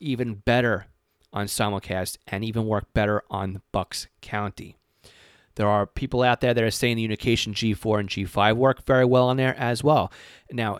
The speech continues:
and here is my offer to you. I will let you borrow one of my G five units if you would like, so you can test it out. Okay, just contact me offline, Phil at scannerschool dot com.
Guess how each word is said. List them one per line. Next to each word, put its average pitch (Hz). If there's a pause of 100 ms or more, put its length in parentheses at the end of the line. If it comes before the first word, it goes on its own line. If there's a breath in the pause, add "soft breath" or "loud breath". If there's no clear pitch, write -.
and 110
here 135
is 123
my 113
offer 107
to -
you. 107 (1000 soft breath)
I 107
will 143
let 147
you 139
borrow 127
one 107
of 107
my 104
G 110
five 95
units 110
if -
you 104
would 98
like, 107
so -
you 98
can 95
test -
it 87
out. 95 (480)
Okay, 90
just -
contact 123
me 147
offline, 107
Phil 131 (380 loud breath)
at 101
scannerschool 117
dot 131
com. 98